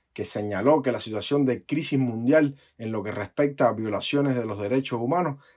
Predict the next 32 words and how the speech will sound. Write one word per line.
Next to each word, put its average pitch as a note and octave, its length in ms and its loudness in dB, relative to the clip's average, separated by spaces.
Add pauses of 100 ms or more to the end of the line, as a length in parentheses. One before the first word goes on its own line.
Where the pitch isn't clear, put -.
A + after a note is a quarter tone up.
(120)
debe B2+ 360 4
ser C#3+ 220 2
la B2+ 140 6
prioridad A#2 500 0 (220)
de G#2+ 100 -6
la G#2+ 80 0
Asamblea G#2+ 520 0
General B2+ 460 0 (120)
en G2+ 240 -2
estos D3+ 280 -4
momentos. F#2+ 640 -10 (300)
Según C#3 400 4
el D3+ 80 4
más D#3 160 6
reciente D#3+ 400 0
reporte D3+ 480 2
de A2 140 0
Prisoner D3 500 0
Defender, G#3 580 0 (280)
en G#2+ 140 -4
la G#2+ 180 2
isla D#3 340 2
hay B2+ 160 2
un D3 160 2
total C#3 320 4
de A#2+ 140 0
mil A2 320 0
cuarenta B2 340 2
y - 20 -8
cinco D#3 320 -2
prisioneros B2+ 440 -4
políticos, F#3 580 -2